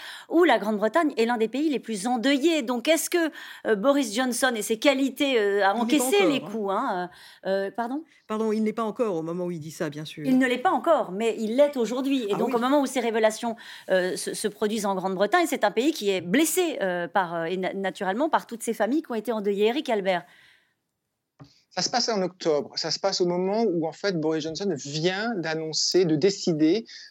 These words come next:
Speaker 3: le deuxième confinement. Il ne voulait pas de ce deuxième confinement. Il est en colère. Il part de la Réunion. Il rentre dans son bureau. Et c'est à ce moment-là qu'il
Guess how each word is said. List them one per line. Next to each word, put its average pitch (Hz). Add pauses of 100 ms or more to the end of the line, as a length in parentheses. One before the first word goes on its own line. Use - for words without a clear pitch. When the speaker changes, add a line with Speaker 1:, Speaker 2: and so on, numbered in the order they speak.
Speaker 3:
le 151
deuxième 185
confinement. 147
Il 185
ne 185
voulait 208
pas 170
de -
ce 151
deuxième 131
confinement. 180
Il 185
est 214
en 196
colère. 160 (300)
Il 160
part 214
de 156
la 147
Réunion. 156
Il 160
rentre 170
dans 160
son 151
bureau. 151
Et 170
c'est 156
à 135
ce -
moment-là 185
qu'il 170